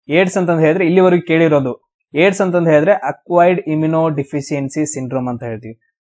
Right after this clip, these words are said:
ಅಕ್ವೈರ್ಡ್ ಇಮ್ಯುನೋ ಡೆಫಿಷಿಯನ್ಸಿ ಸಿಂಡ್ರೋಮ್, ಇದ್ರ ಫುಲ್ ಫಾರ್ಮ್ ಕೇಳಿದಾರೆ.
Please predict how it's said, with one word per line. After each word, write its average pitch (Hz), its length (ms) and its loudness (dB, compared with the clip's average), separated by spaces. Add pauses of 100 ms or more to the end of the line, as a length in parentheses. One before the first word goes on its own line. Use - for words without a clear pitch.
ಅಕ್ವೈರ್ಡ್ 143 600 0 (200)
ಇಮ್ಯುನೋ 143 680 -4 (100)
ಡೆಫಿಷಿಯನ್ಸಿ 143 1040 -4
ಸಿಂಡ್ರೋಮ್, 131 500 -4
ಇದ್ರ 151 160 -4
ಫುಲ್ 165 280 -2
ಫಾರ್ಮ್ 180 240 0
ಕೇಳಿದಾರೆ. 160 600 0